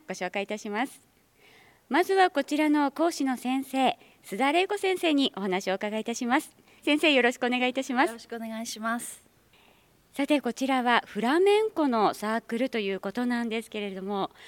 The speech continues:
Speaker 1: えー、こちらのサークルの雰囲気、先生、いかがでしょうか？
Speaker 2: そうですね、あの、えーと、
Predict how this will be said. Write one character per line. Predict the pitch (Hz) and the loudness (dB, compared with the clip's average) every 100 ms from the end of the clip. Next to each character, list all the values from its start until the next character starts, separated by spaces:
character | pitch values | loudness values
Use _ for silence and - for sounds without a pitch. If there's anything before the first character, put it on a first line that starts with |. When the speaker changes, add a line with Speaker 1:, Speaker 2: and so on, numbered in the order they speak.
| - - | -16 -8
Speaker 1:
え | 196 | -6
ー、 | |
こ | 196 | -6
ち | - | -6
ら | 220 | -4
の | 226 | -4
サ | 226 226 | -4 -6
ー | |
ク | 226 247 | -4 -4
ル | |
の | 240 240 - - | -2 -2 -4 -8
雰 | 202 226 254 | -6 -2 -4
囲 | |
気、 | - 233 - - | -4 -6 -6 -6
先 | 208 | -8
生、 | 190 | -8
い | 156 | -4
か | 196 | -4
が | 226 | -2
で | 247 | -4
し | - | -4
ょ | 214 | -6
う | |
か？ | - - _ - _ _ _ - | -4 -6 _ -20 _ _ _ -14
Speaker 2:
そ | - - - 254 | -10 -8 -2 2
う | 233 | 2
で | 208 | 0
す | 185 | -4
ね、 | 190 208 | -2 -2
あ | 196 | -2
の、 | 190 - - - - | -6 -10 -16 -20 -12
え | 180 175 | -6 -6
ー | |
と、 | - 180 175 170 165 160 | 0 2 4 4 2 0